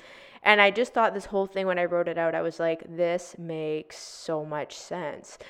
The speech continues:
I feel like when I first got into the personal development world, it was like a two-step process. It was like,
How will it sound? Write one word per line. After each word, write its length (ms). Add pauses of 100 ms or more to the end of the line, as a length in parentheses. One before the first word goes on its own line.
(260)
I 100
feel 280
like 400
when 180
I 100
first 300
got 180
into 180
the 100
personal 380
development 520
world, 340
it 100
was 140
like 200
a 40
two-step 560
process. 560
It 80
was 220
like, 300